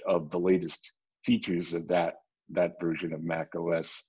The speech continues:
uh, as opposed to the way we've had to do it in the past. So, so the, both of those are really, really big things, and probably the biggest changes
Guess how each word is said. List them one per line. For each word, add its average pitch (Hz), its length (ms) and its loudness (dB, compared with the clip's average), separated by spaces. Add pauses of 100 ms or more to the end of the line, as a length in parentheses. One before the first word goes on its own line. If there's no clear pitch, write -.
(800)
uh, 73 360 -4
as 90 160 -2
opposed - 380 2
to - 80 -20
the 82 80 -2
way 85 160 6
we've 82 220 0
had 82 180 2
to 80 80 -4
do 82 180 0
it 80 80 -2
in 80 60 -6
the 82 80 -6
past. 85 540 0 (520)
So, 78 380 -4 (640)
so 104 180 10
the, 92 140 2 (220)
both 123 240 6
of 98 80 0
those 95 200 0
are 85 60 -4
really, 107 460 6
really 92 340 2
big 92 360 2
things, 92 440 4
and 87 180 -2 (220)
probably 98 380 6
the 85 100 2
biggest 95 480 6
changes 90 640 2